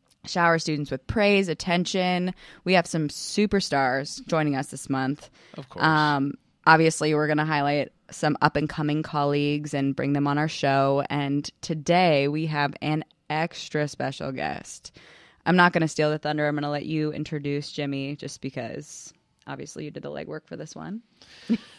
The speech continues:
Speaker 2: <laughs> Not much legwork. He's, he's ready to kick me with his leg right now.
Speaker 1: <laughs>
Speaker 2: Um, my man is the incoming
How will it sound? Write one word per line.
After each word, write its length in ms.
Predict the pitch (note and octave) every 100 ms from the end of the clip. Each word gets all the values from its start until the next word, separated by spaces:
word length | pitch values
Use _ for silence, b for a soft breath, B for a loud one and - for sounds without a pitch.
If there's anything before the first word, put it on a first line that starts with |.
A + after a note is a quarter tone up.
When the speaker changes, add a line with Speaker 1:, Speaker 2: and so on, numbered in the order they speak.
| -
Speaker 2:
<laughs> 760 | D3+ B2 - - _ - - -
Not 300 | F#3 F#3 E3+
much 220 | - -
legwork. 600 | C#3+ B2+ A#2 A2+ A2+ G#2+
He's, 280 | D3 D#3 C3
he's 400 | C3 F3 E3+ C#3
ready 340 | C#3+ D3+ D3+
to 180 | C3+ C#3
kick 340 | A2 - F3+ C#3
me 120 | C3
with 180 | A#2 A#2+
his 120 | G#2+
leg 300 | G#2 G#2+ G#2+
right 300 | G#2 G#2 A2
now. 340 | G#2+ G#2 G2+ - B B3
Speaker 1:
<laughs> 100 | -
Speaker 2:
Um, 640 | A2+ A#2+ A2+ A2 A2 G2+ _ _
my 240 | B2+ C#3+ E3+
man 540 | C#3+ B2 A2+ A2 A2 -
is 680 | B2 B2 A#2 A2 G#2+ G2+
the 680 | G2+ A2 A2 G#2+ G#2 G#2 G2
incoming 880 | D3 G#3+ - C3 G#2+ G#2 G2 G2